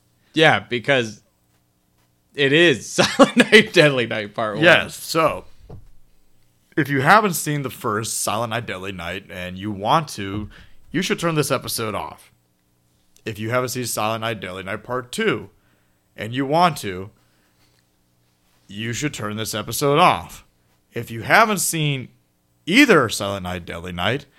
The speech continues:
Speaker 2: you should just watch Silent Night, Deadly Night <laughs> Part Two.
Speaker 1: Yeah, because it
Speaker 2: Because
Speaker 1: is,
Speaker 2: it is the first and
Speaker 1: it is
Speaker 2: second
Speaker 1: the
Speaker 2: film.
Speaker 1: first movie.
Speaker 2: And you may be thinking, "Well, Rocky, what do you mean?" Well, this movie literally has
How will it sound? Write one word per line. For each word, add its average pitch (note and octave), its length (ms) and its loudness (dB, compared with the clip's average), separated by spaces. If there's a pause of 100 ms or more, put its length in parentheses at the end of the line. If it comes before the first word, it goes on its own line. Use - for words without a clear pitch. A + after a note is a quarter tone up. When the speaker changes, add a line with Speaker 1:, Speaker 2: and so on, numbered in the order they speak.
(340)
Speaker 2:
you D#3+ 140 0
should G#3 160 0
just G#3 140 0
watch E3+ 200 2
Silent C#3+ 280 2
Night, B2+ 180 0
Deadly A#2 220 0
Night A2+ 220 -2
<laughs> - 0 -
Part F3+ 280 6
Two. G3 500 6
Speaker 1:
Yeah, E3+ 300 8
because D#3+ 540 6
it D#3 100 8
Speaker 2:
Because G#3+ 240 10
Speaker 1:
is, A#3+ 140 8
Speaker 2:
it F#3 80 4
is A3 160 4
the G#3+ 100 4
first - 320 2
and F#3 320 6
Speaker 1:
it G#3 60 10
is C4+ 120 8
Speaker 2:
second G#3 60 2 (120)
Speaker 1:
the A3+ 60 8
Speaker 2:
film. - 20 2 (200)
Speaker 1:
first G3+ 180 -4
movie. F3 480 4 (1120)
Speaker 2:
And F#3+ 240 2
you A3 80 0
may A#3+ 140 8
be A#3 100 -2
thinking, A3 280 0
"Well, F3 180 4
Rocky, G3+ 340 4
what F#3 180 2
do G3+ 60 0
you F#3+ 120 2
mean?" C#3+ 440 0 (440)
Well, F3+ 200 8
this G#3 240 4
movie G#3+ 240 2
literally G3 440 8
has C3+ 680 8